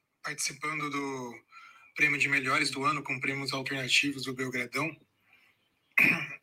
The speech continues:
E eu, com base numa discussão que a gente teve no Higiênis aqui, eu vim criar o prêmio Melhor Cabeça de Minecraft da N B A, que a gente vai ter que levar em conta os jogadores que estão em atividade, né?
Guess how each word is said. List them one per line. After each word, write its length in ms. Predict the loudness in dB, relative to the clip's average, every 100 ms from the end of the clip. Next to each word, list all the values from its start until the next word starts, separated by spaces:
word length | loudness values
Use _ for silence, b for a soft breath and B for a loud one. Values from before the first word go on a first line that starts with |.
| 0
E 680 | 4 4 4 2 2 0 -8 b b b b _ _ 0
eu, 640 | 2 2 0 0 0 -4
com 140 | -2 0
base 220 | 2 2
numa 160 | 2 2
discussão 400 | 4 4 4 4
que 80 |
a 40 | 0
gente 180 | 2 0
teve 140 | 0
no 80 | 0
Higiênis 400 | 2 4 2 0
aqui, 440 | -2 0 -2 -2 0
eu 200 | 2 2
vim 460 | 2 2 2 0
criar 580 | 0 4 6 6 4 -2 -10 -20 -20 -20 _ -4
o 80 |
prêmio 560 | 0 8 10 10 10 8
Melhor 400 | 6 6 6 4
Cabeça 580 | 4 4 10 10 10 8
de 120 | 6
Minecraft 760 | 8 6 6 6 6 12 12
da 80 | 12
N 100 | 10
B 80 | 12
A, 840 | 12 10 4 -2 -12 -20 _ -8
que 520 | 0 0 2 2 2 2
a 40 |
gente 240 | 10 10
vai 140 | 10 8
ter 100 | 4
que 100 | 4
levar 220 | 6 6
em 100 | 4
conta 420 | 2 0 0 0
os 120 | 2
jogadores 400 | 2 2 4 2
que 60 | 2
estão 240 | 0 0
em 80 | 2
atividade, 640 | 8 8 8 6 6 4 2
né? 140 | -2